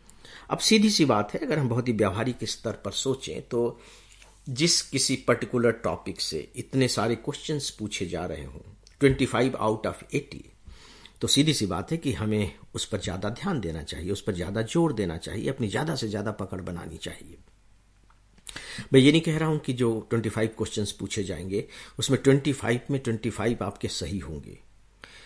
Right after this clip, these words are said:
मुझे लगता है कि ये थोड़ी सी ज़्यादती होगी। आप कितनी भी मेहनत करेंगे, शायद वहाँ तक नहीं पहुँच पाएंगे,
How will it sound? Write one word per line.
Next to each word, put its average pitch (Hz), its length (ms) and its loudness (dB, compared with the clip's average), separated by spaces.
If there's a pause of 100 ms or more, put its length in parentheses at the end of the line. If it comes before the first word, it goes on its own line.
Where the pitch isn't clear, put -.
(400)
मुझे 147 160 4
लगता 135 220 2
है 135 60 2
कि 131 100 0
ये 107 180 2
थोड़ी 117 120 0
सी 101 160 -4
ज़्यादती 90 440 -6
होगी। 65 400 -12 (180)
आप 123 140 -2
कितनी 160 260 4
भी 139 120 6
मेहनत 113 340 2
करेंगे, 92 420 -4 (540)
शायद 117 300 0
वहाँ 107 260 -2
तक 107 140 -4
नहीं 104 140 0
पहुँच 76 260 -8
पाएंगे, 60 460 -14